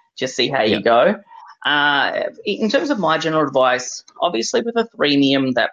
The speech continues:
Speaker 1: a lot of people are talking about, uh, when you're bringing in those five point five six players, uh, like Brays, like your Doucourés, like your Gallaghers and Traores, they, they all blanked this week. So don't,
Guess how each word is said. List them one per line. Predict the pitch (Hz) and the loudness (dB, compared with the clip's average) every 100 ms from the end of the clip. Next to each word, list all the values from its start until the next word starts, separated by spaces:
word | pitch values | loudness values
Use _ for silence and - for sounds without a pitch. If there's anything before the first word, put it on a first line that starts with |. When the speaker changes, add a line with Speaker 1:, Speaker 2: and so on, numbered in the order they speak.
| - | -4
Speaker 1:
a | 127 | -4
lot | 131 127 131 | -2 0 0
of | 127 | -2
people | 131 127 117 | -8 -6 -2
are | 113 - | -2 0
talking | 117 - 120 110 | -2 -2 -4 -4
about, | 104 104 107 - _ _ _ _ 120 | 0 0 0 -4 _ _ _ _ -2
uh, | 127 117 107 80 69 | 0 0 0 -2 -2
when | 156 196 | -2 -2
you're | 196 | -2
bringing | 196 226 254 | 0 2 4
in | 233 | 4
those | 180 156 | 2 0
five | 143 147 - | -2 -2 -2
point | 135 | -2
five | 123 117 | 0 -2
six | - - 120 | -4 -10 -12
players, | - 120 120 117 113 101 - - - | -6 0 2 2 0 -2 -8 -14 -4
uh, | 107 101 87 - _ _ - - - - - - | 0 0 0 -2 _ _ -20 -18 -16 -18 -20 -10
like | 107 123 - | -4 -6 -4
Brays, | 127 113 110 113 117 | -2 0 0 -2 -4
like | 110 120 | -4 -4
your | |
Doucourés, | 117 107 120 110 107 98 | -4 -2 0 2 0 0
like | 107 117 | -2 -2
your | 120 | -2
Gallaghers | 117 107 - 101 110 | -2 -2 -2 -4 -6
and | 117 | -4
Traores, | - 117 120 107 - - - - | 0 2 2 2 -2 -10 -18 -14
they, | - - _ - | -12 -12 _ -4
they | 240 | -2
all | 339 | -2
blanked | 143 151 175 - | -2 -4 -6 -12
this | - - | -10 -2
week. | 151 - _ _ | -2 -2 _ _
So | - 147 139 139 139 139 - - _ _ _ 151 _ - | -6 0 2 2 0 -2 -10 -20 _ _ _ -20 _ -2
don't, | 151 185 | -2 -2